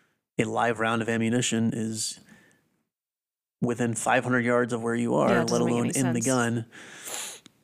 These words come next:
Speaker 1: that, uh, Alec Baldwin's practicing his scene with. So, um, so we'll see. We'll see what comes of it. And, uh, in case people are listening to this who live in a cave, we will let you know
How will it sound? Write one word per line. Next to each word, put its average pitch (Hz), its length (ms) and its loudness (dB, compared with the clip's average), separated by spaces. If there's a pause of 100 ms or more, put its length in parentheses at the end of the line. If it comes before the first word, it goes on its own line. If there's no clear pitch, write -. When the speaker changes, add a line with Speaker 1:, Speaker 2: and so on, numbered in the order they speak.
(220)
Speaker 1:
that, 117 340 -4
uh, 120 540 -6
Alec 117 220 -4
Baldwin's 117 340 -2
practicing 117 480 -6
his 117 140 -2
scene 123 240 -2
with. 131 240 -10 (160)
So, - 260 -10 (840)
um, 113 280 0
so 202 140 2
we'll 226 60 6
see. 143 200 4 (540)
We'll 143 80 -4
see 160 140 2
what 135 100 2
comes 131 220 -2
of 127 100 -2
it. 131 100 0 (1700)
And, 123 320 -2
uh, 120 560 -2
in 120 140 -6
case 131 200 -2
people 131 240 0
are 127 40 4
listening 127 300 2
to 120 60 -2
this 120 200 0
who 131 100 -4
live 120 160 2
in 117 80 0
a 113 40 -2
cave, 120 380 -2
we 127 160 -2
will 147 180 2
let 143 180 2
you 139 120 0
know 131 400 -2